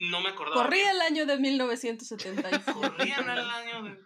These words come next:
Speaker 1: sí, corría el año del dos mil cinco. Ah, sí.
Speaker 2: Ujú.
Speaker 1: No, sí fue más o menos en ese año, pero tenía como vagos recuerdos y volverla a ver fue así como de, "Guau", o sea, esas películas viejitas que le echaban ganas, o sea, en hacerse, porque el,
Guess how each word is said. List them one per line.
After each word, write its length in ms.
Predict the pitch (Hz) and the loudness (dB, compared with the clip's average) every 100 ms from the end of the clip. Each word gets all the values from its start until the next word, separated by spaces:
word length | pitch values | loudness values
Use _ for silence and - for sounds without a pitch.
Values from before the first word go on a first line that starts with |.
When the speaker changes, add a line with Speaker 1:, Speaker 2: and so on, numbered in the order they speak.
| _ | _
Speaker 1:
sí, 160 | - 180 | -6 -6
corría 260 | 180 175 202 | -2 0 0
el 60 | |
año 220 | 214 220 220 | 0 -4 -2
del 500 | 160 151 147 143 135 | -2 0 -2 -4 -8
dos 200 | 139 139 | -10 -10
mil 280 | 151 165 170 | -12 -12 -10
cinco. 440 | - 156 165 - _ _ _ _ _ | -12 -12 -18 -20 _ _ _ _ _
Ah, 180 | - 226 | -4 -2
sí. 100 | 254 | 0
Speaker 2:
Ujú. 280 | 269 277 _ _ - | -2 -4 _ _ -4
Speaker 1:
No, 120 | 196 | -4
sí 80 | 190 | -2
fue 140 | 190 | -6
más 120 | 190 | -6
o 40 | 185 | -8
menos 180 | 170 | -8
en 80 | 175 | -10
ese 140 | 147 156 | -8 -8
año, 160 | 151 151 | -10 -6
pero 460 | 151 139 139 135 135 | -2 -2 -2 -8 -6
tenía 240 | 156 151 | -2 -2
como 180 | 156 170 | -4 -8
vagos 280 | 147 147 165 | -8 -8 -8
recuerdos 480 | 147 143 143 143 147 | -10 -10 -10 -10 -8
y 40 | |
volverla 440 | 143 139 151 165 175 | -6 -2 -4 -2 -6
a 20 | |
ver 180 | 160 165 | -6 -8
fue 100 | 170 | -14
así 120 | 165 | -14
como 200 | 170 151 | -14 -8
de, 240 | 135 135 _ | -8 -8 _
"Guau", 340 | - - 160 | -8 -6 -6
o 60 | 127 | -4
sea, 240 | 135 123 _ _ _ _ _ | -4 -4 _ _ _ _ _
esas 380 | - 165 185 - | -6 -4 -8 -10
películas 680 | - 156 151 175 180 175 _ _ _ _ _ | -6 -6 -6 -6 -8 -10 _ _ _ _ _
viejitas 560 | 143 131 160 190 180 | -6 -6 -6 -8 -8
que 100 | - | -4
le 100 | 139 | -4
echaban 460 | 131 131 151 156 160 147 - | -2 -4 -4 -4 -8 -14 -4
ganas, 580 | 151 156 190 247 - _ _ | -4 -4 -8 -14 -20 _ _
o 60 | 151 | -8
sea, 120 | 143 | -6
en 100 | 139 | -6
hacerse, 460 | 139 160 151 165 | -4 -4 -4 -6
porque 280 | 175 147 135 | -8 -8 -4
el, 260 | 135 135 | -6 -6